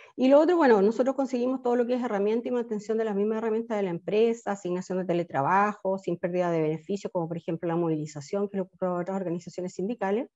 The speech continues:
Y, eh, lo otro que tuvimos, la adecuación de los puestos de trabajo en lo-, en los hogares para resguardar la salud.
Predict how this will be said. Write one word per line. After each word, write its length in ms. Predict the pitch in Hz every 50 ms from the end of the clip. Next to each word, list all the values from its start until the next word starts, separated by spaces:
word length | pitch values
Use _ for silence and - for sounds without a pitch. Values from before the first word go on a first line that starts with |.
| _ _ _ _ - - _ _ _ _
Y, 500 | - 226 247 269 294 320 359 392 330 392
eh, 960 | - 220 220 220 214 208 208 202 202 202 202 190 196 196 190 180 180 175 180 175 - _ _ _ _ _ _ _ _ _ _ _ _ -
lo 160 | 185 185 185
otro 180 | 190 190 220
que 80 | 196 202
tuvimos, 340 | 180 190 175 175 190 214 214
la 100 | 208 190
adecuación 420 | 185 180 180 170 175 - 202 190
de 80 | 196 190
los 100 | 180 175
puestos 480 | - - 196 196 196 - - 180 170
de 380 | 175 170 175 180 175 170 175 170
trabajo 500 | 175 175 165 156 160 175 185 - - 208 202
en 160 | 196 190 185
lo-, 380 | 180 170 165 165 165 165 165 -
en 200 | - 190 180 180
los 140 | 175 175 175 180
hogares 440 | 196 156 151 175 170 185 208 214 208
para 200 | _ 185 175 175
resguardar 500 | 170 170 160 147 - 147 151 156 170 175
la 140 | 170 165 180
salud. 400 | - - 233 240 226 - - -